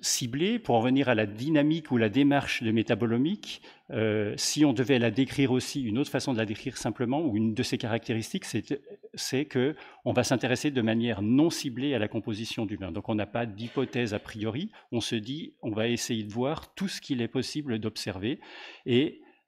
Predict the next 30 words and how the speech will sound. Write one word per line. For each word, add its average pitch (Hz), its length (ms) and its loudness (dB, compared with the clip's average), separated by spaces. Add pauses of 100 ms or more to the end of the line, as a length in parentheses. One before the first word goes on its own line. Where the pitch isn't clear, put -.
(140)
a 165 80 4
priori, 135 680 -2
l'hypothèse 123 800 -4
est 135 140 0
que 117 160 2
dans 104 240 0
toute - 340 -6
cette 110 240 -2
diversité, 113 960 -4
il 151 180 0
existe 135 460 0
une 117 100 0
information 131 760 -2 (600)
porteuse, 139 800 0 (280)
il 127 180 0
existe 143 320 0
une, 110 260 2
une 113 220 2
signature 123 480 -2
chimique 120 340 -4
porteuse 127 400 0
d'informations. 107 600 -4
Alors 98 240 -2
après, 143 340 -4
à 117 140 2
nous 156 260 4 (400)
de 110 140 0
déchiffrer 127 520 2
cette 127 220 -2
information. 104 580 -2